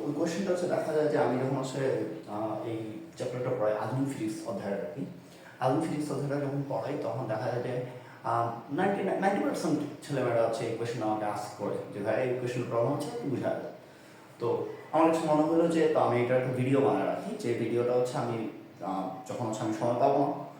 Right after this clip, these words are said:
সময় পেলে তো ক্লাসে বুঝাই দিবো, আর সময় যদি না পাই, তখন হচ্ছে সেই ক্ষেত্রে, আহ, তোমাকে হচ্ছে ভিডিওটা দিয়ে দিলে তুমি আসলে মে-, ওই অঙ্কটা বুঝে যাও, ঠিক আছে? আচ্ছা, অঙ্কটা কি? অঙ্কটা হচ্ছে এরকম kind of যে জিরো পয়েন্ট সিক্স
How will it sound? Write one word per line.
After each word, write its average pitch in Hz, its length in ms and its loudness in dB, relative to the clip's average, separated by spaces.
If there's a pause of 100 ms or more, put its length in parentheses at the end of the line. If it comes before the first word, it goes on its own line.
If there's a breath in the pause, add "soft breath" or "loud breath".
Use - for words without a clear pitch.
(220 loud breath)
সময় 160 220 4
পেলে 160 200 8
তো - 40 4
ক্লাসে - 280 6
বুঝাই 104 280 0
দিবো, 98 120 -2
আর 101 100 0
সময় 107 200 -2
যদি 107 200 -4
না 104 260 -2
পাই, - 120 4 (100)
তখন - 180 0
হচ্ছে 117 240 -6
সেই 117 160 -6
ক্ষেত্রে, - 420 -6 (520 loud breath)
আহ, 92 300 -6
তোমাকে 98 260 -2
হচ্ছে 101 200 -2
ভিডিওটা 127 340 2
দিয়ে 131 180 2
দিলে 143 160 0
তুমি - 140 0
আসলে - 600 -4
মে-, 107 300 -4
ওই 107 160 2
অঙ্কটা 101 240 -2
বুঝে 98 280 -4
যাও, - 280 -4 (440)
ঠিক - 120 -4
আছে? - 140 -8 (500 loud breath)
আচ্ছা, 107 480 -12
অঙ্কটা 156 280 2
কি? - 80 0
অঙ্কটা 143 240 2
হচ্ছে - 180 0
এরকম 107 240 0
kind 120 220 2
of - 200 -2
যে 98 280 0
জিরো 120 160 0
পয়েন্ট 135 240 0
সিক্স 139 320 -4